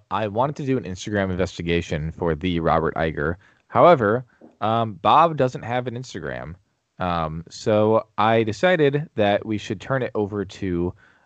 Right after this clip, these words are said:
um, to, well, I, I didn't decide, actually, it was Phil's idea to turn it over to Twitter.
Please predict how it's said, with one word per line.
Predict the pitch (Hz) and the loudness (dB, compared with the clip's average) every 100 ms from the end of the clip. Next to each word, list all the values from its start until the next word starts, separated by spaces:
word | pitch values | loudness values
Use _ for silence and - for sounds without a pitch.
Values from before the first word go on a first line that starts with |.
| _ | _
um, | 82 78 65 69 80 - _ _ _ _ | -4 -2 -4 -6 -12 -14 _ _ _ _
to, | - | 0
well, | 139 120 113 | 6 6 6
I, | 92 95 - | 4 0 2
I | 123 | 2
didn't | 98 | 0
decide, | 80 82 80 | -6 -6 -4
actually, | 82 95 | -4 -4
it | 80 | -8
was | |
Phil's | - 113 90 | -2 -2 -2
idea | 80 76 85 - _ _ | -6 -6 -8 -10 _ _
to | 104 90 | 0 0
turn | 123 113 | 0 0
it | |
over | 110 92 | 0 0
to | - 87 80 | -6 -6 -6
Twitter. | - 139 123 92 104 | 2 4 4 2 -2